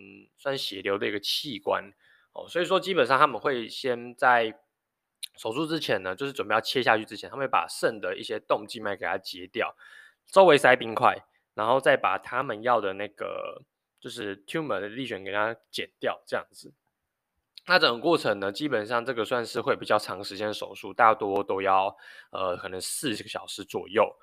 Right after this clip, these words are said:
哦，才能够完成这样的一个 procedure。那这个过程中我们要注意到些什么？因为基本上肾脏呢，它上面有一个叫肾上腺嘛，哦，所以如果去有动到这个肾上腺的话，基本上都会影响病人的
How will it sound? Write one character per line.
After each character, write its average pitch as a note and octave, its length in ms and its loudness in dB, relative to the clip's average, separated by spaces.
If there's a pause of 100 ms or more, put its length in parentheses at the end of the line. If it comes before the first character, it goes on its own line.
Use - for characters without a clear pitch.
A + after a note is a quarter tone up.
(120)
哦， G2+ 120 -4
才 G2 180 -4
能 G2 120 -4
够 A#2+ 160 6
完 G2 180 2
成 F#2+ 220 -12
这 A#2+ 80 2
样 G#2+ 140 4
的 F#2 120 -4
一 F#2 60 -8
个 - 340 -10
procedure。 B2 540 -2 (460)
那 F#3 280 6
这 F#3+ 160 0
个 D3 340 8
过 F3+ 240 4
程 B2 180 -2
中 B2+ 160 2
我 A2+ 120 -2
们 G2 120 -6
要 A2+ 140 4
注 C#3+ 220 -8
意 A#2 100 -4
到 G2+ 240 4
些 A2 160 -8
什 - 220 -10
么？ - 160 -14
因 C#3+ 80 -4
为 C#3+ 40 0
基 D3 140 -6
本 B2+ 140 -4
上 B2+ 180 -2
肾 G#2+ 260 -6
脏 G#2 220 -2
呢， F#2 180 -8
它 G#2 220 0
上 A#2 160 -4
面 A2+ 80 -8
有 F#2 100 -8
一 F2+ 40 -12
个 F#2+ 80 -12
叫 G2 340 0
肾 B2 180 -8
上 G#2+ 200 -6
腺 - 260 -2
嘛， - 80 -18 (400)
哦， G2+ 140 -8
所 C#3 100 4
以 D#3 60 8
如 F3+ 80 4
果 D3+ 100 6
去 D#3 120 -6
有 F#2+ 120 -2
动 A#2 260 -4
到 A2+ 160 4
这 A2 120 -6
个 G2+ 100 -6
肾 B2+ 220 -8
上 A#2+ 160 -4
腺 G#2+ 180 -8
的 G2 60 -18
话， G#2 180 -6
基 - 120 -14
本 A#2 140 -6
上 G#2 160 -6
都 G#2+ 120 -4
会 A2+ 100 -6
影 G#2 160 -20
响 F#2+ 220 -6
病 A#2+ 180 -10
人 F#2 220 -14
的 - 200 -10